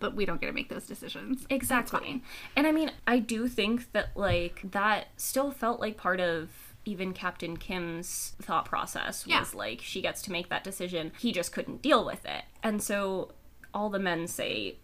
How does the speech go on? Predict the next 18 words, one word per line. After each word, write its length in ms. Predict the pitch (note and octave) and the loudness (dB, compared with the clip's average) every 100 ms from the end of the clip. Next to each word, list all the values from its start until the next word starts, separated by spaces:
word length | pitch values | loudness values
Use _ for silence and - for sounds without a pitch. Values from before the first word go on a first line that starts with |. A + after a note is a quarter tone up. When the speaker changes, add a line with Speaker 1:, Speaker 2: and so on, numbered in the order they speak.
| - | -4
Speaker 2:
also 640 | A#3 C#4 - - - F#3 | -2 0 -2 -2 -4 -4
that 160 | - - | -4 -6
it 60 | - | -4
didn't 220 | F#3 - | -6 -6
seem 520 | - - G#3 A3+ G#3 | -8 -4 2 2 2
like 460 | - E3+ A#2 - - | -2 -6 -6 -8 -14
Captain 360 | - F#3 F3 F3 | -6 -4 -4 -6
Kim 240 | - - | -6 -6
had 240 | - - - | -6 -6 0
bad 220 | - - | 0 -2
intentions. 920 | - - F3+ - - - - G#3 A3+ | -8 -8 -6 -6 -8 -10 -10 -8 -4
Speaker 1:
Right. 200 | - E3+ F#3 - - | -4 -6 -8 -12 0
Speaker 2:
Which 400 | B3 B3+ - - - - - | 4 4 2 -6 -12 -20 0
it's 140 | C4+ C4+ | 2 2
interesting 760 | A#3+ B3 C#4 C#4 - C#4+ C#4 | 2 2 2 -4 -2 0 2
that 180 | B3+ G3+ - | 0 -2 -2
this 300 | G3+ G#3 - | 0 0 -2
conversation 1000 | - A3+ G#3+ G#3+ - - - G3+ G3 | 0 2 2 -2 -4 -6 -4 -2 -2